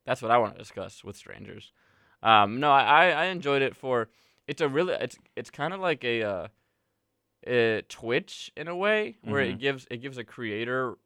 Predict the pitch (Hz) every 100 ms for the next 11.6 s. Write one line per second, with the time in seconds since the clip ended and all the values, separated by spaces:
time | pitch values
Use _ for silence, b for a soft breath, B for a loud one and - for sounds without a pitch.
0 | - 113 120 113 120 104 117 127 123 -
1 | 117 104 - _ 101 98 110 123 143 -
2 | 104 98 87 _ 113 107 107 104 101 101
3 | 107 113 110 95 92 107 113 _ _ _
4 | - 123 120 104 113 117 - - 117 120
5 | 117 _ _ _ _ _ - 110 104 113
6 | 113 113 107 104 90 113 110 107 107 95
7 | 120 104 104 - 95 - 98 - 95 95
8 | 101 98 95 90 98 95 98 _ _ _
9 | - 101 120 110 107 98 98 101 101 101
10 | 101 104 98 92 95 - 120 107 98 -
11 | 120 113 98 - -